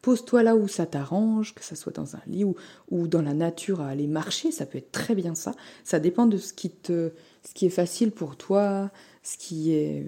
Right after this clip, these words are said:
voilà, ce qui est pratique, là où tu peux te lâcher en fait. Euh,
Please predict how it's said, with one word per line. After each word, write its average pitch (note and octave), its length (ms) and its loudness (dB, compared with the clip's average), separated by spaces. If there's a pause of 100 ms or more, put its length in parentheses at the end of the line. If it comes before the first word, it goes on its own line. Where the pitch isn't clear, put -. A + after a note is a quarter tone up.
voilà, D3+ 200 -4
ce - 80 -16
qui - 120 -2
est C#3+ 40 0
pratique, D3 520 -4
là D#3+ 120 -2
où D3+ 80 -4
tu - 160 -10
peux E3+ 260 -2 (240)
te F#3+ 100 4
lâcher D#3 520 0
en C3+ 60 -14
fait. - 320 -20 (380)
Euh, C3+ 200 -6